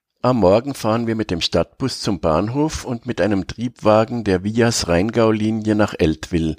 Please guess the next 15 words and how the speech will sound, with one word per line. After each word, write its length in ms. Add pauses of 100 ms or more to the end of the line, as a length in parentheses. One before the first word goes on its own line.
(300)
das 160
sich 200
Rosenstadt 600
am 140
Rhein 320
nennt 360 (260)
und 160
Sitz 300
von 280
M 280
M 240
Sekt 420
und 220
Chandré 520
ist. 440